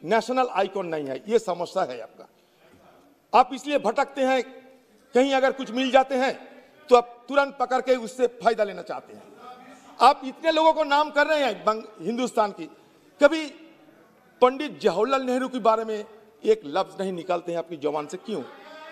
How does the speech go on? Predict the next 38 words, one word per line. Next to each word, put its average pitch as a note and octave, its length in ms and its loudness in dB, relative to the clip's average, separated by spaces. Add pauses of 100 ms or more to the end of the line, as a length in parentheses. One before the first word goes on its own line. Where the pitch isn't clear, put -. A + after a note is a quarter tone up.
(640)
क्यों D#4+ 180 4
ऐसा E4 180 4
छोटापन D#4 520 0
है D4+ 100 0
आपका? C#4+ 320 -2 (480)
मैं C4+ 180 6
प्रधानमंत्री C4+ 960 -2
मोदी C4 260 -2
जी C#4 120 -8
को C#4+ 100 -2
जिज्ञासा C4+ 320 -2
करना C4 220 -2
चाहते B3+ 320 0
हैं, A#3+ 140 -2 (360)
पूछना A#3+ 300 0
चाहते A3+ 320 -2
हैं, A3 140 -2 (540)
प्रधानमंत्री G#3+ 540 0
जी, B3 140 -4
जवाहरलाल F#3 480 -2
नेहरू E3 260 -6
जी F#3+ 180 -10 (720)
की B3 120 -2
समय G3 360 -2
के, G#3+ 240 -10
समय F3+ 320 -4
में G3 100 -4
हिंदुस्तान F3+ 540 -2
में E3 160 -12 (800)
क्या G3 140 8 (560)
आत्मनिर्भर F#3 600 0
भारत E3 260 -2
की F#3 80 -10
सूचना E3+ 340 -8
नहीं E3 220 -2
हुई? F#3 260 -6
आप D#3+ 160 0
बताइए, A#2 340 -16